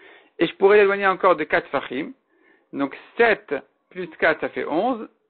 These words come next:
et un peu plus pour être dans les trois tfachim supérieurs du mur, donc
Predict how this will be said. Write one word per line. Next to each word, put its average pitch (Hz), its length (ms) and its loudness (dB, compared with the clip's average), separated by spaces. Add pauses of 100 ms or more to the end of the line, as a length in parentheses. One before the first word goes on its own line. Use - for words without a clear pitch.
(440)
et 202 180 6
un 208 140 0
peu 208 120 4
plus 208 320 -6
pour 170 220 -2
être 180 200 0
dans 185 540 4
les 156 160 -6
trois 185 200 0
tfachim 175 400 -4
supérieurs 156 480 0
du 127 140 -12
mur, 131 360 -6
donc 139 220 -10